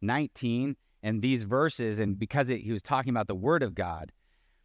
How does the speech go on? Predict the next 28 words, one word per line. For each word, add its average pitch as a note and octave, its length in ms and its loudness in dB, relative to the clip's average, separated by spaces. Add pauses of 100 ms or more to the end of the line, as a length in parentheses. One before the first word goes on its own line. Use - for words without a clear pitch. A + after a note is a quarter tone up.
(680)
if A#2+ 140 0
you C3 100 2
look D3+ 260 2
at B2+ 160 2
the A2 80 -2
first D#3 360 -2
line A2+ 320 2
in G2 100 0
each G#2+ 240 -2
pairing G#2 500 2
of F2 200 -2
this - 400 0 (240)
poetry, - 680 0 (1900)
the A2+ 80 0
law, G#2+ 540 2
the G2 80 -2
testimony, G2 560 0
the E2 100 -4
precepts, - 560 -2
the F#2 100 -8
commandment, G2 520 0
the G2 80 -4
rules, G2 360 2
those A2+ 200 2
are G#2+ 160 -2
all G2+ 520 2 (340)
synonyms G2 720 0
for F2+ 500 -2